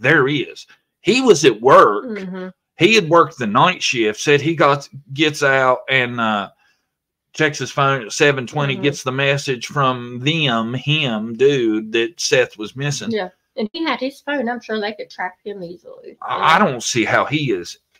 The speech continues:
Speaker 1: in any way, shape, or form involved.
Speaker 2: Yeah, me either.
Speaker 1: And he was gonna get him for the summer.
Speaker 2: Mm-hmm.
Speaker 1: Why would you take him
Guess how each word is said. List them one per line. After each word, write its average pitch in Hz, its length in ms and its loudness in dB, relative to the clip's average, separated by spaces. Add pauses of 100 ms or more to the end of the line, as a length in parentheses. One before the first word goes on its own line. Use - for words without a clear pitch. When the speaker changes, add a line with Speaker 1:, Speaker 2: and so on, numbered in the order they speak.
(280)
Speaker 1:
in 120 300 -6
any 151 300 2
way, 123 280 2
shape, 113 420 0
or 98 100 -6
form 98 640 -6 (1040)
involved. 92 600 -12 (380)
Speaker 2:
Yeah, - 320 -16
me - 220 -16
either. - 160 -20
Speaker 1:
And 185 140 4
he 240 140 4
was 269 160 -2
gonna 233 280 2
get 214 220 4
him 208 180 4
for 170 160 0
the 131 120 -2
summer. 120 800 0
Speaker 2:
Mm-hmm. 214 400 -8 (240)
Speaker 1:
Why 196 300 4
would 175 200 4
you 147 120 -6
take 180 340 2
him 139 460 -6